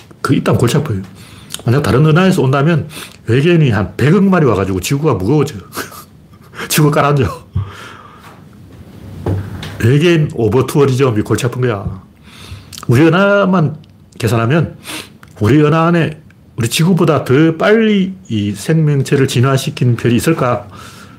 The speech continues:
저는 없다고 봅니다. 양심적으로 내가, 한테 내 생각을 물으면 영이라고 대답해요. 근데 과학적인 근거는 없고, 이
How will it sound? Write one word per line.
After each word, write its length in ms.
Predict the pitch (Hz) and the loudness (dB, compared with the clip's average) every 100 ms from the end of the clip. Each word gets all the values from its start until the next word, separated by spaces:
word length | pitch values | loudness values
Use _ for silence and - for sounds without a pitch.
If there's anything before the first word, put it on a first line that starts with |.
| - | -10
저는 340 | - 120 110 120 | -2 0 0 0
없다고 320 | 147 196 143 | 2 2 2
봅니다. 400 | 92 80 - - - - - - _ - - - - - - | 0 -4 -12 -20 -20 -20 -20 -20 _ -20 -20 -20 -20 -12 -2
양심적으로 600 | 113 214 233 147 113 98 | 0 4 4 4 2 2
내가, 400 | 127 165 165 - - | 2 2 0 -6 -4
한테 340 | 156 151 - - - - - - | -2 0 -2 -10 -20 -20 -20 -8
내 100 | - | -2
생각을 420 | 123 151 175 160 139 | 2 2 4 4 2
물으면 580 | 131 151 160 156 - - - - - _ _ _ _ - - - - - - - | 2 2 2 0 -4 -18 -20 -20 -20 _ _ _ _ -20 -20 -20 -20 -20 -20 -2
영이라고 520 | 117 170 175 160 104 | 2 4 4 2 2
대답해요. 300 | 98 82 80 | 0 -4 -4
근데 160 | 87 120 | -2 0
과학적인 420 | 127 165 156 135 | 0 0 2 0
근거는 260 | 107 123 101 | 2 0 0
없고, 360 | 104 139 95 - - - - - - - - - | 0 0 -2 -6 -20 -20 -20 -20 -20 -20 -20 -8
이 240 | 110 101 | -2 -2